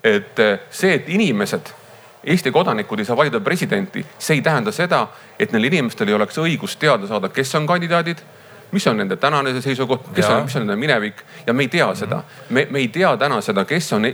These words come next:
Speaker 1: kes hakkavad kandideerima. See, et on seaduses nõue, et presidenti saab esitada ne-, neli päeva enne esimest vooru, noh, see on kahekümne kuuendal augustil siis. Tõesti on variant, et tuuakse välja kahekümne kuuendal augustil inimene, kes saab kandideerima.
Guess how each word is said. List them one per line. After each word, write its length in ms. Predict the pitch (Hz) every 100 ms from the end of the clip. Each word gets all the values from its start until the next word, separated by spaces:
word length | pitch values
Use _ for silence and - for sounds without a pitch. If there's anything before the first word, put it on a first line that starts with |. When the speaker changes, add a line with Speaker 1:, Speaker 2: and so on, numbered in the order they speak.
| -
Speaker 1:
kes 220 | 185 185
hakkavad 280 | 135 - 104
kandideerima. 600 | 117 117 110 151 107 98 - -
See, 280 | - 196 208
et 160 | 127 -
on 120 | 104
seaduses 480 | 180 180 113 107 117
nõue, 320 | 151 185 110
et 140 | 92 -
presidenti 440 | - 170 117 110 101
saab 180 | 107 139
esitada 380 | 160 - 95 98 - -
ne-, 180 | 120 -
neli 260 | 156 165
päeva 400 | 107 143 127 107 113
enne 220 | 113 127
esimest 460 | 156 107 98 - 151
vooru, 400 | 165 101 - - - -
noh, 100 | 113
see 100 | 123
on 60 | 104
kahekümne 420 | 123 104 104 101 101 92 -
kuuendal 480 | 135 123 98 98
augustil 440 | 120 123 98 - 92
siis. 280 | - 90 - - - - - - -
Tõesti 240 | 202 208 127
on 80 | 110
variant, 360 | 135 180 180
et 80 | 107
tuuakse 280 | 131 110 139
välja 140 | 127
kahekümne 360 | 104 196 143 107
kuuendal 380 | 175 196 113 101
augustil 400 | 131 151 - 117
inimene, 400 | 160 147 104 98
kes 60 | -
saab 100 | 110 113
kandideerima. 560 | 107 147 120 101 95